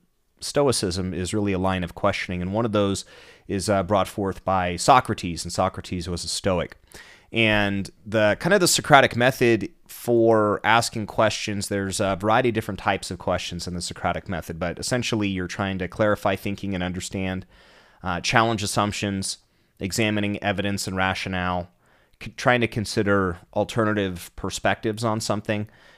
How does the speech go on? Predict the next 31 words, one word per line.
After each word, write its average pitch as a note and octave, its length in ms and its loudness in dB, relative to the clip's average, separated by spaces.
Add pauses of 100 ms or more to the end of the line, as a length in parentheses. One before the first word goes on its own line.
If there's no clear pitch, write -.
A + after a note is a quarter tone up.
(140)
considering G#2 720 0
implications G2 1080 -2
and F#2 260 -4
consequences, F#2 960 -4 (460)
and, F2 800 0 (1160)
you G#2+ 100 -2
know, F#2 100 0
kind - 180 4
of G#2 80 2
meta G#2 220 4
questions. F2+ 440 0
So, F2 280 0
uh, E2+ 180 2 (520)
you A2 80 -2
know, F2+ 180 -2
almost A2+ 420 2
like F2 200 -2
questioning F#2 600 0
the D2+ 80 -8
question. - 460 -6
It's - 160 -12
like, D#2 140 -10
"Why G2 120 2
do F#2+ 80 -2
you F#2 120 -4
think F#2+ 280 -6
someone F2 300 -4
asked E2 460 -8
that D2+ 200 -6
particular - 460 -12
question?" - 560 -10